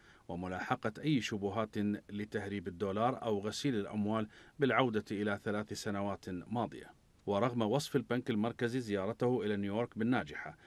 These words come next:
إلا أن اقتصاديين شككوا في النتائج عقب إعلان البنك تعاقده مع شركتين عالميتين، إحداهما ستتولى تدقيق حسابات المصارف خلال السنوات الثلاث الماضية.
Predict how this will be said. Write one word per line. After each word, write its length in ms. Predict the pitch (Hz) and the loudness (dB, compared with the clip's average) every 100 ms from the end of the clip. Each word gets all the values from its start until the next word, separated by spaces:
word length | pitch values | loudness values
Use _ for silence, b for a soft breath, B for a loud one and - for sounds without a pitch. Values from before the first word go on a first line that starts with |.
| B B | B B
إلا 180 | 101 101 | -4 -2
أن 100 | 104 | 0
اقتصاديين 720 | 101 - 110 110 95 104 110 | -2 -4 -4 -2 0 0 0
شككوا 440 | 104 131 - - 127 | 0 -2 -2 -4 -2
في 100 | 104 | -2
النتائج 520 | 101 95 117 117 110 | -2 0 0 2 0
عقب 340 | 104 - 104 | -4 -2 0
إعلان 320 | 104 95 117 113 | 0 2 2 0
البنك 360 | 98 104 107 | 0 -2 -2
تعاقده 560 | - 95 101 113 117 131 | -2 -2 -2 0 2 4
مع 200 | 107 95 | 2 0
شركتين 680 | - 104 104 107 117 117 113 | -2 -2 -2 -2 0 0 -2
عالميتين، 800 | 107 113 113 113 110 135 90 78 B B B - | -2 0 0 0 0 0 -2 -4 B B B -12
إحداهما 540 | 98 101 113 117 127 | -4 2 2 4 2
ستتولى 800 | 131 - 110 117 123 131 101 78 B B B - | 0 -2 -2 -2 2 4 4 0 B B B -4
تدقيق 480 | 90 - 107 113 | -4 -2 -2 0
حسابات 600 | 117 120 - 107 104 110 | -4 -4 -2 0 0 -2
المصارف 600 | 107 98 101 110 107 120 | -2 -2 -2 0 0 0
خلال 260 | - 110 104 | -2 0 0
السنوات 540 | 107 113 101 107 113 | -2 -2 0 0 -2
الثلاث 400 | 101 - 95 98 | -6 -4 -4 -2
الماضية. 500 | 131 139 85 135 - | 2 2 2 -6 -18